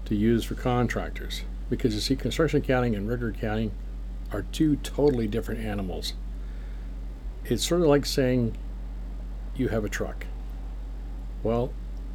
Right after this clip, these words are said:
the little tiny, tiniest, tiniest, um, pickup truck, which, I don't know, could be a Datsun or a Nissan or, or Toyota or whatever, but think of the tiniest pickup truck made. That's a truck.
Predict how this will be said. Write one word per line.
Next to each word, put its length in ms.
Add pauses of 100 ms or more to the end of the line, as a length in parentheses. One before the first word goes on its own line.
(840)
the 120
little 400
tiny, 540
tiniest, 580
tiniest, 680 (160)
um, 460 (840)
pickup 300
truck, 300
which, 340
I 80
don't 80
know, 140
could 160
be 120
a 80
Datsun 600
or 100
a 40
Nissan 600
or, 180 (160)
or 100 (580)
Toyota 320
or 60
whatever, 360
but 160
think 240
of 80
the 80
tiniest 500
pickup 220
truck 240
made. 280 (960)
That's 200
a 40
truck. 340